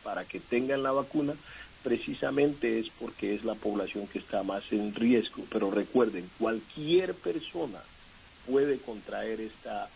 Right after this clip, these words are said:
eh, esta enfermedad, porque recuerden que se transmite por contacto. Entonces, no es,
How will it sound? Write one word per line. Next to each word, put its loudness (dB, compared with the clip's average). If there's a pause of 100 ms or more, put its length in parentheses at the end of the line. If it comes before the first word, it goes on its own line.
eh, -10 (100)
esta -6
enfermedad, -4
porque -2
recuerden 2
que 0
se -4
transmite 0
por 0 (100)
contacto. -2 (640)
Entonces, 4 (160)
no 0
es, 4